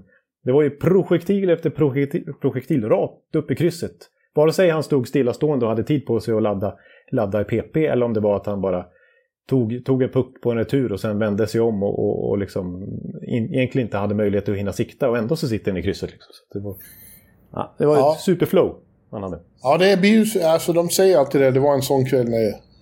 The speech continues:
Speaker 2: när allt bara gick in. Det säger de alltid, att de, liksom,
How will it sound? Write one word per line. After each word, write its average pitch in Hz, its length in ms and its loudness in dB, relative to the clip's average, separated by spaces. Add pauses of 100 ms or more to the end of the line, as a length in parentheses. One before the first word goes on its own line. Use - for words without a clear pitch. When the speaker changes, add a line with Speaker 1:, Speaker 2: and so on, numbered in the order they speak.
Speaker 2:
när 139 120 0
allt 117 220 0
bara 113 140 2
gick 113 200 -2
in. 113 300 -2
Det 143 280 0
säger 151 200 2
de 131 120 4
alltid, 127 400 0
att - 200 -12
de, 123 360 -2
liksom, 117 480 -2